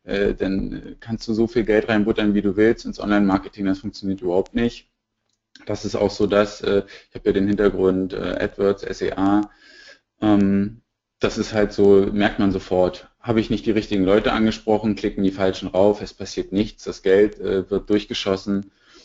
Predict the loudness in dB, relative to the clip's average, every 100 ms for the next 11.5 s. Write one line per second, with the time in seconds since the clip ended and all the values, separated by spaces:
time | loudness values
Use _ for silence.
0 | _ -6 -4 0 0 0 -6 -8 -8 -4
1 | -6 -6 -8 -4 -2 -2 -6 -4 -2 0
2 | -2 -4 -8 -4 -2 -4 -2 -2 0 -2
3 | -2 -2 -4 -8 _ _ 0 2 2 2
4 | 4 2 0 -6 -2 2 4 2 -2 0
5 | 4 4 4 0 -8 0 4 4 2 -2
6 | _ _ _ _ -2 2 4 4 4 2
7 | -2 0 2 2 2 2 2 2 0 0
8 | 0 -4 -4 -12 -8 -4 -4 -4 -8 0
9 | 0 0 -6 -4 -2 0 0 -2 -4 -6
10 | -8 _ _ -8 -6 -6 -10 -4 -2 -2
11 | -4 -2 -2 -4